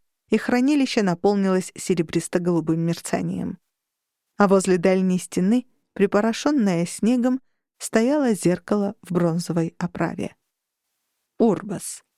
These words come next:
Оно имело форму диска и было выше моего роста. Немного приблизившись, я увидела, что обрамление сделано в виде змеи, кусающей собственный хвост.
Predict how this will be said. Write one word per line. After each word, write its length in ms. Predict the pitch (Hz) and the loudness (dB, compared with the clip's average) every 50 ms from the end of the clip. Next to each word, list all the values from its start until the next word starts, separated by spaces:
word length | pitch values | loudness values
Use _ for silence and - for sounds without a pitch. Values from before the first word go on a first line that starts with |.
| _ _ _ _ _ _ _ _ _ _ _ _ _ _ _ - | _ _ _ _ _ _ _ _ _ _ _ _ _ _ _ 0
Оно 280 | - 214 226 240 254 | 2 4 4 6 6
имело 400 | 254 240 226 233 240 233 226 214 | 6 4 4 4 4 4 2 0
форму 460 | 208 - - 214 208 196 185 190 190 | 0 0 0 0 0 2 2 0 0
диска 500 | 180 160 196 202 214 - - - - - | 0 0 0 -2 -2 -2 -6 -8 -4 -4
и 140 | 240 226 214 | -2 0 0
было 260 | 190 190 208 202 202 | 0 0 0 0 0
выше 380 | 190 170 175 180 - - - 196 | 0 0 -2 -2 -2 -2 -2 -2
моего 360 | 202 196 190 190 185 202 202 | 0 0 0 -2 -2 -2 -4
роста. 520 | 202 190 151 151 - - - - - 185 - _ _ _ _ _ _ _ _ _ _ _ _ - | -2 -4 -4 -6 -6 -10 -10 -10 -10 -10 -12 _ _ _ _ _ _ _ _ _ _ _ _ 0
Немного 420 | 220 233 262 262 302 302 262 269 | 2 4 4 4 4 2 2 0
приблизившись, 920 | 254 - - 254 233 269 339 359 - - 214 - - - 190 180 - - - _ _ _ _ _ _ | -2 -2 -2 0 0 2 0 0 0 -2 -2 -2 -2 -2 -2 -2 -2 -6 -14 _ _ _ _ _ _
я 260 | - 208 214 220 214 | 2 2 4 4 4
увидела, 500 | 214 214 190 220 240 233 247 247 262 269 | 4 2 2 0 0 2 2 2 2 0
что 280 | 262 - - - 202 180 | -2 -4 0 2 2 2
обрамление 720 | 170 165 185 190 180 180 175 175 180 185 196 208 220 226 226 | 2 2 0 0 2 2 2 2 0 0 0 0 0 0 -2
сделано 560 | 214 - 175 175 175 160 170 175 180 185 185 | -2 -2 -2 0 0 0 0 -2 -2 -2 -2
в 60 | 175 | -2
виде 280 | 165 190 190 170 196 190 | -2 -2 -2 -2 -2 -2
змеи, 560 | 185 180 190 202 214 220 247 294 277 202 - _ _ _ _ _ - | -2 0 0 0 0 0 0 0 -2 -2 -4 _ _ _ _ _ -2
кусающей 580 | - 254 - - - 165 139 165 - - - 196 | 0 0 0 0 0 -2 -2 -2 -6 -6 -6 -4
собственный 560 | - - 175 - - - - 208 175 175 180 | -2 -2 -4 -4 -4 -6 -6 -4 -4 -4 -4
хвост. 480 | - - - 185 151 - - - - | -6 -6 -6 -6 -6 -6 -8 -16 -18